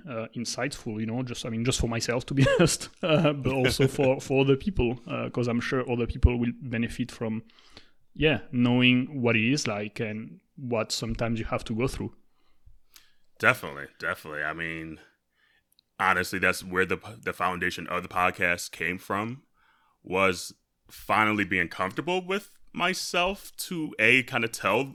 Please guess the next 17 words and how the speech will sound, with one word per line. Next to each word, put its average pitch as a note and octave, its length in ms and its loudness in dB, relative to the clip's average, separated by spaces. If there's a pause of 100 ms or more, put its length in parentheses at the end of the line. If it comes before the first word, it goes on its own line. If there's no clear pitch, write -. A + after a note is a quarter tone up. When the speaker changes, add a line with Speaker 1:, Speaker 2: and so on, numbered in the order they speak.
Speaker 2:
a C3+ 60 -4
lot D3 200 2
of D3+ 80 -4
the D#3+ 100 0
stories E3 540 0
and G#2+ 120 0
the F#2+ 80 0
journeys A#2+ 640 0
and F2+ 160 0
the E2 60 2
ups G#2+ 320 2
and F#2 100 -4
the F2 80 -2
downs G#2+ 500 2
and F2+ 100 -4
the F#2 120 -4
in-betweens. G#2 840 -4